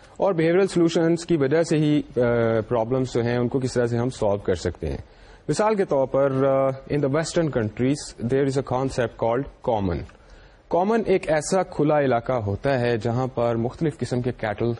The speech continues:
گریز کرتے ہیں، مختلف قسم کے مویشی وہاں پر، آ، اپنا چارہ حاصل کرتے ہیں، اور اس کامن کے ارد گرد مختلف قسم کے فارمرز یا ایسے لوگ رہتے ہیں جن کا مویشیوں کے ساتھ روز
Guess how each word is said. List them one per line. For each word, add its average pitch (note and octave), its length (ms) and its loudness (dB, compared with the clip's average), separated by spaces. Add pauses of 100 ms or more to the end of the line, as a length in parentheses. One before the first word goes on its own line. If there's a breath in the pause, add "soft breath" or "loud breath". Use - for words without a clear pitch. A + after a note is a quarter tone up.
(140)
گریز G#2 300 0
کرتے - 300 -4
ہیں، D#2 180 0 (460 loud breath)
مختلف D3+ 320 0
قسم C#3 280 0
کے C3 180 0
مویشی A#2 560 0
وہاں G#2+ 200 -2
پر، A2 200 -2 (380 loud breath)
آ، G#2 400 -2
اپنا A2 340 -2 (140)
چارہ A2 320 0
حاصل A2 380 -2
کرتے F2+ 340 -4
ہیں، D#2+ 120 -2 (460 soft breath)
اور F#3 120 2
اس G#3+ 180 0
کامن F3+ 440 0
کے G#3 100 2
ارد A#2+ 260 0
گرد F2 320 -2 (140)
مختلف F3+ 340 0
قسم E3+ 160 0
کے F3 100 2
فارمرز C3+ 640 0
یا C3 160 2
ایسے B2+ 300 0
لوگ D3 240 2
رہتے A2 280 0
ہیں A#2+ 260 0
جن B2+ 220 0
کا C#3 100 0
مویشیوں A2+ 580 0
کے C#3+ 60 0
ساتھ A#2+ 320 -2 (140)
روز A2+ 160 2